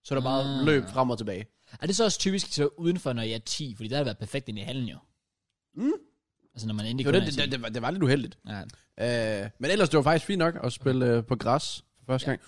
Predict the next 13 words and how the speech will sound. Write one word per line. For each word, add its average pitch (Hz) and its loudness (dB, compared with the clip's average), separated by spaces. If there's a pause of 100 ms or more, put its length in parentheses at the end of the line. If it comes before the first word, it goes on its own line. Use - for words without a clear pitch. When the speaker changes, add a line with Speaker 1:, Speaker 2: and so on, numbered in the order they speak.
Speaker 1:
Men 127 4
igen, 127 4
vi 117 0
spiller 110 -4
sådan - -4
nogle 104 -6
små 127 2
femmands. - -4
Ikke - -20 (160)
engang 127 -4
femmands, 127 -2
det 127 0
der 104 0